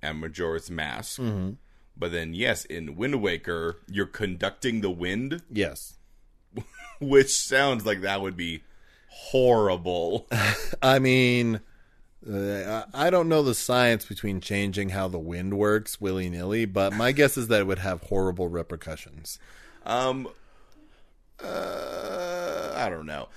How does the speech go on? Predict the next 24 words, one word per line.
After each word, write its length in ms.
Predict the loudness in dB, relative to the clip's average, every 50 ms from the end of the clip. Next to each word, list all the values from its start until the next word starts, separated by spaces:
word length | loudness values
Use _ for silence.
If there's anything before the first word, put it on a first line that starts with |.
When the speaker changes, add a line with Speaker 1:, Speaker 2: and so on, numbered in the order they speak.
| -20 -12 -4 -2
Speaker 1:
I 100 | 0 2
do 140 | 2 2
like 180 | 4 2 2 0
the 80 | -2 -6
concept. 680 | -4 -2 -2 -2 -2 -2 0 0 0 -2 -4 -10 -14 -12
<laughs> 1080 | -12 -12 -12 -10 -12 -12 -14 -16 -18 -18 -18 -20 -20 -20 -20 -20 -20 -20 -20 -20 -8 -2
I 80 | -2 -2
mean, 80 | -2 -2 -4
it, 160 | -8 -8 -10 -12 -10
if, 300 | -8 -4 -2 -4 -4 -4 -6 -12 -12 -16 -20 -20 -20 _ -14 -10
if 220 | -8 -6 -6 -6
we 200 | -4 -4 -2 -2
know, 120 | 0 0 -2
it 80 | -2
could 80 | -2 -2
be 80 | -2 0
localized. 720 | 0 0 0 0 -2 -6 -6 -6 -6 -8 -10 -12 -14 -10 -8
Speaker 2:
It's 140 | -8 -6 -6
true. 240 | -4 -4 -4 -6 -6 -10 _ -18
Speaker 1:
Is 120 | -16 -14 -12
the 120 | -10 -10 -10
idea. 320 | -10 -12 -12 -8 -6 -6
Speaker 2:
It's 120 | -6 -6
true. 180 | -8 -10 -12 -14